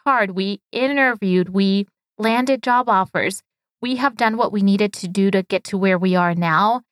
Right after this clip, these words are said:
And so we really need to distinguish feelings between facts. And this book is a great book to help you do that. The other book I want to recommend is called The Imposter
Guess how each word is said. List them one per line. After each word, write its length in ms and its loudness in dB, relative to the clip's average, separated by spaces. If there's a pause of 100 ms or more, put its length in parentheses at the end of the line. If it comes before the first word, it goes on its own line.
(200)
And 140 -2
so 100 2
we 160 0
really 420 -2
need 200 0
to 100 0
distinguish 800 -2
feelings 440 2
between 440 -4
facts. 400 -6 (360)
And 200 2
this 160 0
book 240 -2
is 100 0
a 60 4
great 260 -2
book 180 -2
to 100 2
help 240 -2
you 100 2
do 160 2
that. 240 -2 (1700)
The 240 -6
other 360 0
book 180 0
I 100 2
want 200 2
to 60 2
recommend 720 0
is 140 -4
called 460 0 (120)
The 160 -2
Imposter 1080 -2